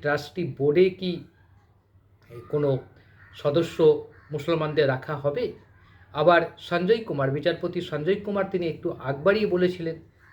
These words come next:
যে তিরুপতি মন্দিরে কি যে ট্রাস্ট আছে, সেই ট্রাস্টে কি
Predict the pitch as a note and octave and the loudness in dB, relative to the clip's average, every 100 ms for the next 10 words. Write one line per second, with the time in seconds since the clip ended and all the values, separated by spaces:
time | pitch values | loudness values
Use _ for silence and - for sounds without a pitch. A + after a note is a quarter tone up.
0 | - C#3 F3+ F3+ G#3 G3+ F3 E3+ F3 F3+ | -12 -4 -2 2 2 2 0 2 4 4
1 | F3 - E3+ C#3+ D#3+ - D#3+ D#3+ - C#3+ | 2 -4 -16 -8 -6 -4 2 0 0 -6
2 | C#3 D#3+ D3 D#3+ - C#3 C3+ - E3+ E3+ | -6 -6 -6 -8 -6 -6 -6 -8 -10 -8